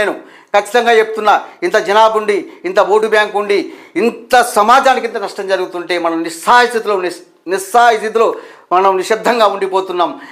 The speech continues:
ఇవాళ పద్మశాలి సమాజం నిశ్శబ్దమైతే దీనికి కారణము. కాబట్టి పద్మశాలి మిత్రులారా, ఖచ్చితంగా రాబోయే అసెంబ్లీ ఎన్నికలలో పద్మశాలి సమాజంలోని బలమైన గొంతులు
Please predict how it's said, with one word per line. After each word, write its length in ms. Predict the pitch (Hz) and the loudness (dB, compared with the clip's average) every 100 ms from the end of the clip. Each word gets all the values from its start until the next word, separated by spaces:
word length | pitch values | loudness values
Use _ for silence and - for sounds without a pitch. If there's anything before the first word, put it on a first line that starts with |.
| - | -4
ఇవాళ 160 | 160 190 185 | 0 0 0
పద్మశాలి 460 | 175 185 185 185 170 | -2 -2 0 -2 -2
సమాజం 300 | 175 185 180 175 | 0 0 0 -2
నిశ్శబ్దమైతే 480 | 180 196 190 185 | -2 0 0 0
దీనికి 200 | 180 170 170 | -2 -4 0
కారణము. 300 | 170 170 170 147 - - | 0 0 -4 -6 -14 -2
కాబట్టి 280 | 190 196 202 196 | 2 2 2 0
పద్మశాలి 440 | 180 196 190 202 190 | 0 -2 0 0 0
మిత్రులారా, 320 | 185 190 190 165 - - - | -2 2 2 0 -4 -18 -2
ఖచ్చితంగా 420 | 196 196 202 196 190 170 | -2 0 0 2 2 4
రాబోయే 360 | 208 220 214 196 | 4 4 4 2
అసెంబ్లీ 260 | 202 196 | -2 -4
ఎన్నికలలో 340 | 196 196 190 180 - - _ | -2 0 0 0 -4 -16 _
పద్మశాలి 500 | 180 180 196 208 196 185 | -2 0 0 2 0 0
సమాజంలోని 520 | 180 190 185 185 180 160 | 0 0 0 -4 -4 -4
బలమైన 360 | 147 175 214 208 185 | 0 0 2 0 -2
గొంతులు 300 | 190 190 | -4 -2